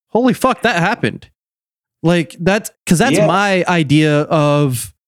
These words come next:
Speaker 1: nine eleven is like, "Holy shit, that, that happened. That was a real thing. And now our whole world is different." And I kind of feel like that as an adult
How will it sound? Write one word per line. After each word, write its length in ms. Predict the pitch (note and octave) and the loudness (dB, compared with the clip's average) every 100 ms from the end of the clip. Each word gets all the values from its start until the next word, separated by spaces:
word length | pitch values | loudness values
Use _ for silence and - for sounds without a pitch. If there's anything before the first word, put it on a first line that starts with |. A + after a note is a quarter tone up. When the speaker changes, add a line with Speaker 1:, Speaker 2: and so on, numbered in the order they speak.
| _ _ _ _ _ - | _ _ _ _ _ 0
Speaker 1:
nine 260 | D3+ D3+ C#3+ | 2 2 2
eleven 380 | F3 A3+ C#3+ | 2 2 2
is 160 | C#3 B2+ | 0 0
like, 160 | C#3+ - | -2 -2
"Holy 300 | G3+ A3 F3+ | 0 0 0
shit, 300 | - F3+ - | 0 -2 -2
that, 280 | F#3 - _ _ - | -4 -4 _ _ -2
that 240 | G3+ - - | -2 -2 -6
happened. 680 | E3+ A3 A#3+ C#3+ B2 B2+ - _ _ | -2 -2 -2 0 0 -2 -6 _ _
That 100 | - A3+ | 0 2
was 140 | G3+ | 2
a 40 | |
real 260 | G3 G3+ F#3 | 4 4 2
thing. 520 | - G#3 F3+ C#3+ C3 - _ _ | 0 2 2 2 0 -4 _ _
And 120 | D#3 D3 | -2 0
now 220 | F3 F3 | 2 2
our 120 | D#3 | 0
whole 280 | C3+ G3+ F#3 | 2 2 2
world 320 | F3+ G3 F#3 | 2 2 2
is 120 | C#3+ | 0
different." 480 | A2+ C3 - B2 A#2+ _ _ _ _ | 0 -2 0 -2 -2 _ _ _ _
And 460 | E3 D3+ C#3+ C3 B2+ _ _ _ _ _ _ - | -2 0 2 0 -2 _ _ _ _ _ _ -4
I 120 | F3+ | -4
kind 460 | - - A3+ C#4 B3+ | -4 -2 0 2 0
of 80 | |
feel 300 | - A3 G#3+ | 0 2 2
like 260 | F#3+ E3+ D3+ | 2 0 0
that 320 | E3 D#3 D3+ | 0 0 0
as 200 | D#3+ C#3+ | 0 0
an 100 | C#3+ C3+ B2 - - - - | 0 0 -4 -12 -18 -14 -10
adult 800 | C#3 F#3 G#3+ G3 C#3+ - - | -2 0 2 2 0 -2 -8